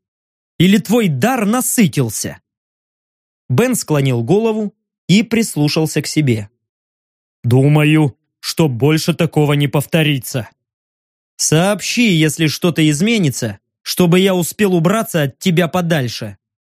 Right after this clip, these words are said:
Уилтерс непроизвольно улыбнулся и заметил. «У тебя, кстати, овсянка давно приготовилась».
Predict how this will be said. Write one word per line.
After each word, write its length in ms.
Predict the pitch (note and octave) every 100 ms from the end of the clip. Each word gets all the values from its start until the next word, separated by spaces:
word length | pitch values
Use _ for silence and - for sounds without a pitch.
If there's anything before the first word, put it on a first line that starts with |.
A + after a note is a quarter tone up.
| _ _ _ _ _ -
Уилтерс 600 | E3 B3 C4+ - A#2 -
непроизвольно 640 | D3 D#3+ E3 D3 E3+ C#3+
улыбнулся 720 | B2+ B2 B2+ F#3+ A#3 - G#3 G3 _ _
и 100 | G#3
заметил. 680 | F#3+ G#3+ E3+ A#2 - G#2+ G2+ _ _ _ _ _ _ _ _ -
«У 100 | A#2+
тебя, 440 | C#3 B2+ D3+ D3+
кстати, 680 | - - D3+ - D3 C3 - _ _ _ _ _ _ _
овсянка 720 | E3 F#3 - A#3 F#3 C#3 C3+
давно 400 | C3+ C#3+ C#3 C#3+
приготовилась». 1040 | A2+ D#3 C3 D3+ - C#3+ B2 A#2+ G#2 -